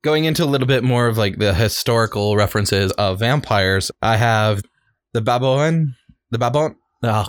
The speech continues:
God, it's, um, Baban Sith, Bavan, oh, hey, look, I have a, I, I forgot, I had a handy dandy little, here's how you pronounce it.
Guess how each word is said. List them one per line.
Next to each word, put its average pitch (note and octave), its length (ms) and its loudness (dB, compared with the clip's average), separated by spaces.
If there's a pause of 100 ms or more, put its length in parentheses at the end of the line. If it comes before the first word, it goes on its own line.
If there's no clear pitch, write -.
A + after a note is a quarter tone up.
God, G#2 400 0
it's, G#2 320 -2 (160)
um, G2+ 380 0 (420)
Baban D3 480 -2 (180)
Sith, - 580 -2 (1400)
Bavan, B2 640 0 (240)
oh, E3+ 100 0
hey, F3+ 220 2
look, F#3 240 0
I A#2+ 140 0
have A#2+ 160 0
a, A2 200 0 (200)
I, A2 260 0
I G#2+ 120 0
forgot, G2+ 420 -2
I G2 60 0
had G#2 140 0
a G2+ 60 2
handy G#2+ 300 0
dandy G#2 340 0
little, G#2+ 200 0
here's D3+ 240 -4
how E3 60 0
you E3 100 0
pronounce E3+ 340 -4
it. - 120 -6